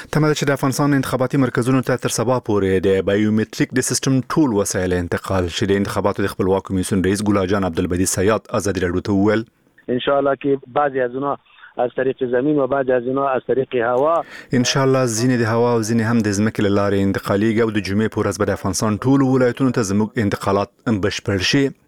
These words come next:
Speaker 1: د انتخاباتو د خپلواک کمیسیون په وینا، د بایومتریک دستګاو د استعمالولو لپاره دوه زره تنه روزل شوي او د ولسي جرګې د انتخاباتو تر ورځې به شاوخوا شل زره کسان وروزي. ټاکل شوي د تلې په اته ویشتمه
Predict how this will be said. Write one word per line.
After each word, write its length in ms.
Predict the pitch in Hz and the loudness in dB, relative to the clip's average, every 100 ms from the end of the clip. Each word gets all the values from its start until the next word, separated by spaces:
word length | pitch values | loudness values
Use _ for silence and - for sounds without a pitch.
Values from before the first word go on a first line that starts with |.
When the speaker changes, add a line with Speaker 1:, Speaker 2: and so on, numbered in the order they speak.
| - - - - - | -16 -12 -10 -8 -2
Speaker 1:
د 120 | 113 120 | 0 0
انتخاباتو 460 | 113 - 120 123 127 | -2 -2 -2 0 -2
د 60 | - | -2
خپلواک 320 | 120 123 120 | 0 0 0
کمیسیون 340 | 120 117 123 110 | -2 0 0 0
په 100 | 117 | 0
وینا، 240 | 107 107 107 | 0 0 0
د 80 | 95 | 0
بایومتریک 580 | 98 95 90 92 - - - 107 | 0 0 0 -4 -4 -2 -2 0
دستګاو 520 | 110 95 92 117 113 110 | -2 -2 0 0 2 2
د 120 | 110 | 0
استعمالولو 720 | 101 107 92 90 90 117 135 123 | 0 -2 -2 -2 0 2 2 2
لپاره 320 | 127 123 120 101 98 | 0 -2 -2 -2 -2
دوه 100 | 117 | 0
زره 160 | 110 107 | 0 -2
تنه 140 | 110 95 | -2 0
روزل 320 | 90 82 90 85 | 0 0 -2 -2
شوي 260 | - 117 127 | 0 2 2
او 60 | 127 | 0
د 100 | 127 | 0
ولسي 220 | 120 127 123 | -2 -2 -2
جرګې 280 | 117 120 123 - - - 107 | 0 0 0 -4 -18 -2 2
د 260 | 101 110 | 2 0
انتخاباتو 560 | 104 - 113 123 127 - 127 | -2 0 0 0 -2 -6 -2
تر 100 | 120 | 0
ورځې 280 | 107 127 101 | 2 2 0
به 80 | 95 | -2
شاوخوا 360 | 98 92 - 95 - | -2 -2 -2 -4 0
شل 180 | 147 139 117 | 0 0 0
زره 200 | 131 127 101 | -2 -2 -4
کسان 340 | 101 92 92 | -4 -2 0
وروزي. 500 | 90 87 87 82 101 104 - - - | 0 0 0 0 0 0 -6 -14 -6
ټاکل 240 | 107 110 - | -4 -2 0
شوي 220 | 120 123 | 0 2
د 80 | 110 107 | 0 0
تلې 240 | 120 101 | -2 -2
په 160 | 104 117 | -2 -4
اته 220 | 107 98 | -2 -2
ویشتمه 420 | 87 - - 95 | 0 -2 -2 -2